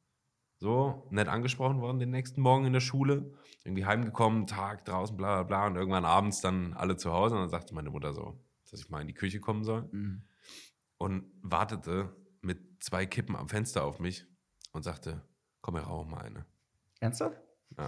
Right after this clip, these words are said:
Speaker 1: hat gesagt, „Komm, wir rauchen mal eine.“
Speaker 2: <laughs>
Speaker 1: Und dann sagt sie halt, „Ja, hab da in deinem Rucksack und so.“ Sag ich,
Speaker 2: Mhm.
Speaker 1: „Oh, echt?
Speaker 2: Mhm.
Speaker 1: Fuck.“
Speaker 2: Dumm von mir.
Speaker 1: <laughs> Huch. Ja, aber, äh, sie, dann kam dieses Gespräch, dass ich halt, also, dass sie mir das nicht vorschreiben oder verbieten will oder so.
Speaker 2: Mhm.
Speaker 1: Sagte,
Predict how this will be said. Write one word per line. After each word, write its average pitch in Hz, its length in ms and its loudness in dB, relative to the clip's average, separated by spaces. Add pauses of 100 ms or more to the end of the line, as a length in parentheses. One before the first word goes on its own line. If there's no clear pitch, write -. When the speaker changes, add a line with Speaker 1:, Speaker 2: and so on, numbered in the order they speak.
Speaker 1:
hat 73 140 -8
gesagt, 85 220 -6
„Komm, 104 140 -4
wir 82 100 0
rauchen 76 240 -2
mal 69 160 -2
eine.“ 69 140 -6
Speaker 2:
<laughs> 180 600 -10
Speaker 1:
Und 92 140 0
dann 90 340 0
sagt 82 260 -2
sie - 160 -8
halt, - 160 -10
„Ja, 82 480 -4
hab - 140 -20
da 78 140 -2
in 78 80 -6
deinem 73 180 -6
Rucksack 90 400 -4
und 87 80 -4
so.“ 87 300 0
Sag 76 140 -10
ich, 101 80 -4
Speaker 2:
Mhm. 107 220 0
Speaker 1:
„Oh, 82 100 -4
echt? - 480 -4 (300)
Speaker 2:
Mhm. 120 640 6
Speaker 1:
Fuck.“ - 380 -2 (440)
Speaker 2:
Dumm 185 240 6
von 120 240 6
mir. 110 420 6
Speaker 1:
<laughs> 220 580 8
Huch. 240 320 8 (380)
Ja, 104 160 8
aber, 113 300 10
äh, 104 420 8
sie, 87 280 -4
dann 95 220 -2
kam 107 480 6
dieses 95 300 0
Gespräch, 113 680 4 (140)
dass 85 160 -2
ich 85 160 -6
halt, 82 320 0
also, 78 160 -8
dass 78 180 -10
sie - 80 -8
mir 82 120 -4
das 78 240 -4
nicht 78 120 -4
vorschreiben 85 460 0
oder 78 140 -4
verbieten 101 380 -4
will 113 100 2
oder 117 160 4
so. 120 200 4
Speaker 2:
Mhm. 98 300 -4
Speaker 1:
Sagte, 90 560 -4